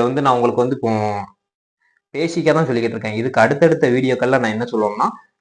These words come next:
டைரக்டா இதை வந்து ஒர்க் பண்ணி நான் எப்படி லைன் கொடுக்கணும் எப்படி அப்படிங்கிறத நான் ஃபுல் டீட்டெயிலா நான் உங்களுக்கு அடுத்தடுத்து சொல்றேன்.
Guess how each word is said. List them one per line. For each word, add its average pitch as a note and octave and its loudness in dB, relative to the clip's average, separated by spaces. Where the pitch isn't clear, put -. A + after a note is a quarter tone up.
டைரக்டா D3+ -2
இதை B2+ 2
வந்து B2 2
ஒர்க் B2+ 0
பண்ணி C3 2
நான் A#2 -4
எப்படி D#3+ 0
லைன் B2 2
கொடுக்கணும் B2 -4
எப்படி A#2+ -4
அப்படிங்கிறத A2 2
நான் A2+ 2
ஃபுல் E3 2
டீட்டெயிலா C3 0
நான் A#2 0
உங்களுக்கு A2+ 0
அடுத்தடுத்து - -2
சொல்றேன். A#2 -4